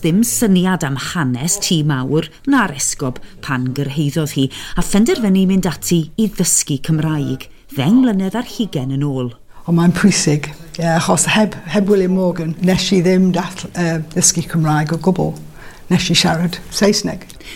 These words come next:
Speaker 1: Dwi am adael y dosbarth i ganolbwyntio ar y wers, a chwrdd gydag Anne Marie fory, pan fyddai'n teithio gam ymhellach i Tŷ Mawr,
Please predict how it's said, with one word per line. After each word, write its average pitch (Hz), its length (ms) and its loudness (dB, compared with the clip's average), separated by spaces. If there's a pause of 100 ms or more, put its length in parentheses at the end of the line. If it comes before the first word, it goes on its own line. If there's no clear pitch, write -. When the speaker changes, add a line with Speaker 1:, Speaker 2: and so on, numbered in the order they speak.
Speaker 1:
Dwi 330 160 2
am 285 80 4
adael 262 320 0
y - 80 0
dosbarth 208 560 -4
i 143 80 0
ganolbwyntio 139 640 -4
ar 131 80 -8
y 131 80 -6
wers, 165 300 -2 (420)
a 185 80 0
chwrdd 381 320 2
gydag 208 240 0
Anne 190 140 4
Marie 175 260 2
fory, 185 460 2 (480)
pan 143 160 -2
fyddai'n 127 260 -4
teithio 151 540 2
gam 208 260 4
ymhellach 190 540 -2 (260)
i 220 160 2
Tŷ 247 240 2
Mawr, 131 320 -2